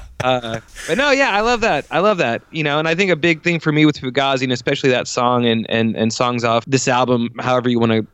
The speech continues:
call this album, is all of the bands that kind of went on and were created as an attempt to emulate Fugazi. You know, I think one of my favorite bands, uh, Sunny Day Real Estate,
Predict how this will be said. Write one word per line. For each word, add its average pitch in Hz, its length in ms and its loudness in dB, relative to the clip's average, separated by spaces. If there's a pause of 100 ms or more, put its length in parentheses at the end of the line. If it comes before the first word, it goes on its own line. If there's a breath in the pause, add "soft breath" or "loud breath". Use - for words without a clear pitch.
call 123 240 0
this 117 160 0
album, 113 540 0
is 107 400 -2 (100)
all 139 240 4
of 123 80 -6
the 120 80 0
bands 127 400 0
that 113 220 -6
kind 117 240 -4
of 110 160 -4
went 127 140 2
on 117 380 0 (200)
and 120 240 0
were 127 160 2
created 120 680 2
as 107 140 -2
an 117 80 2
attempt 117 580 -4
to 135 180 -4
emulate 113 600 0 (360)
Fugazi. 113 960 -2
You 110 60 -4
know, 113 80 -2
I 117 80 2
think 117 100 2
one 123 120 2
of 120 60 2
my 110 100 2
favorite 117 320 0
bands, 113 580 0
uh, 104 340 0
Sunny 123 240 -2
Day 113 140 4
Real 120 180 2
Estate, 101 460 -2